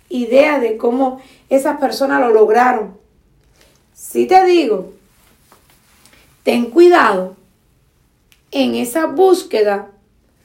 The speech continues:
que no busques cosas que no te vayan a alinear, sino todo lo contrario, te vayan a desviar. Mucho cuidadito.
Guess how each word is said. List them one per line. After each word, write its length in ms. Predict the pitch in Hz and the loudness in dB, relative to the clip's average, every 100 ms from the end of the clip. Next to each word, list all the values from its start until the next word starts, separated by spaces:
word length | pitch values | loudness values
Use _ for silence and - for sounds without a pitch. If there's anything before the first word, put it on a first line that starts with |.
| _ _ | _ _
que 140 | 262 233 | -2 0
no 140 | 233 | 0
busques 340 | 262 277 311 | -2 -2 -4
cosas 400 | - 277 254 277 | 0 -2 0 -4
que 160 | 277 233 | -4 -6
no 180 | 214 214 | -4 -4
te 100 | 226 | -2
vayan 340 | 220 220 226 | 0 -2 -2
a 80 | 220 | -4
alinear, 840 | - 277 214 208 208 226 220 185 - _ _ _ _ _ _ _ _ _ | -6 -2 -2 0 -2 -2 -2 -2 -8 _ _ _ _ _ _ _ _ _
sino 380 | - 226 220 226 | -8 -6 -4 -2
todo 200 | 247 262 | 2 4
lo 140 | 277 | 4
contrario, 600 | 294 285 294 214 202 196 - _ _ _ - | 2 0 0 0 -2 -8 -12 _ _ _ -10
te 140 | 233 | -4
vayan 420 | 226 220 233 240 | 0 0 0 -2
a 160 | 269 226 | -4 -2
desviar. 800 | 220 220 220 196 208 196 175 147 - _ _ | 0 0 -2 -10 -2 -2 -2 -6 -18 _ _
Mucho 340 | 269 294 330 330 | -4 -4 -2 -2
cuidadito. 500 | 320 277 240 - | 2 2 2 -2